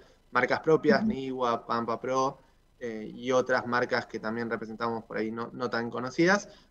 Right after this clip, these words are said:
Speaker 1: pero a través de esas marcas que son líderes mundiales, eh, también hemos crecido tam-, de la mano de ellos y, bueno, del trabajo que hicimos nosotros a lo largo y a lo ancho del país, con más de hoy mil doscientos puntos de venta en todo el país.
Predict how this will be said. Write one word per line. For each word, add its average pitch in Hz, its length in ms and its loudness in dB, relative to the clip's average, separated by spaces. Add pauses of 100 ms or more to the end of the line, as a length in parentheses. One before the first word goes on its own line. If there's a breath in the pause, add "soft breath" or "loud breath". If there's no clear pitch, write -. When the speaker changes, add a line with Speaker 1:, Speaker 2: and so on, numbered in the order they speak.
(120)
Speaker 1:
pero 120 640 6 (260)
a - 140 -6
través 139 280 4
de 139 80 8
esas 127 220 2
marcas 135 420 4
que 113 140 -8
son 117 320 -4
líderes 123 380 2
mundiales, 131 760 2 (380 soft breath)
eh, 110 200 -2
también 113 320 -2
hemos 117 200 -2
crecido 117 500 0
tam-, 110 300 -8
de - 180 -12
la 113 120 0
mano 117 200 2
de 120 140 6
ellos 151 420 4
y, 110 80 0
bueno, 107 220 -4
del 107 180 -8
trabajo 113 360 0
que 104 60 2
hicimos 113 200 -6
nosotros 113 320 0
a 110 80 0
lo 110 80 0
largo 110 360 -2 (360)
y 131 100 -2
a 127 80 4
lo 127 140 4
ancho 139 340 4
del 120 120 2
país, 131 340 4
con 117 260 -2
más 117 220 2
de 110 340 6
hoy 117 520 0
mil 131 280 -2
doscientos 123 560 0
puntos 117 380 -2
de 117 60 0
venta 117 300 -2
en 110 120 -6
todo 110 100 -4
el 107 60 -6
país. 104 360 -8